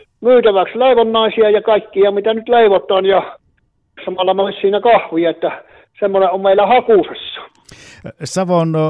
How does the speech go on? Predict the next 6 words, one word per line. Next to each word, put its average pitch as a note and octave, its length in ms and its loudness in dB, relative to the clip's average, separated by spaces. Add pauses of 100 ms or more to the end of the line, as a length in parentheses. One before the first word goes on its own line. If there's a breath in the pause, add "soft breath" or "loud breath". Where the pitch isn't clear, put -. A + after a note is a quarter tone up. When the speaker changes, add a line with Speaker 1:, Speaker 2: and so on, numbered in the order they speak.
(180)
Speaker 2:
vuokrakiinteistö D3 920 -4
Oy:stä D3 520 -4
Kari C#3+ 520 -8 (120)
Rissanen, C#3+ 680 -4 (600 soft breath)
kerro E3 260 -2
vielä D3+ 200 -2